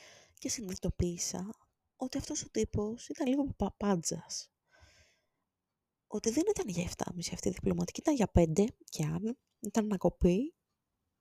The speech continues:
και προφανώς λίγο στο μιλητό, λίγο στο έτσι, λίγο στο αλλιώς, τον πέρασα. Ήτανε πολύ μικρή καταρχάς έκταση, ήταν γύρω σε εξήντα σελίδες, και από τις εξήντα σελίδες είχε πάρα πολύ φωτογραφικό υλικό, είχε πάρα πολύ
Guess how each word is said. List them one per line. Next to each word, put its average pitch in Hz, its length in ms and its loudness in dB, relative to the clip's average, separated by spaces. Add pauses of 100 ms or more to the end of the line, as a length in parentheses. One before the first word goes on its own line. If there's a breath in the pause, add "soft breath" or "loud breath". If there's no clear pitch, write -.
(120)
και 381 300 2
προφανώς 233 800 2
λίγο 208 260 6
στο 202 180 0
μιλητό, 185 560 4
λίγο 185 300 4
στο 190 140 -2
έτσι, 180 280 2
λίγο 185 180 2
στο 185 160 -4
αλλιώς, 220 260 4
τον 185 140 2
πέρασα. 170 440 4 (1200 soft breath)
Ήτανε 233 520 4
πολύ 196 200 4
μικρή 208 260 4
καταρχάς - 440 2
έκταση, 190 340 0
ήταν 202 120 -2
γύρω 196 200 -2
σε - 100 -2
εξήντα 202 300 2
σελίδες, 196 640 10
και - 100 -2
από - 80 0
τις - 100 0
εξήντα - 300 2
σελίδες 214 640 4
είχε 190 320 0
πάρα 202 140 4
πολύ 208 160 8
φωτογραφικό - 580 4
υλικό, 196 400 6
είχε 196 200 2
πάρα 190 280 4
πολύ 190 680 6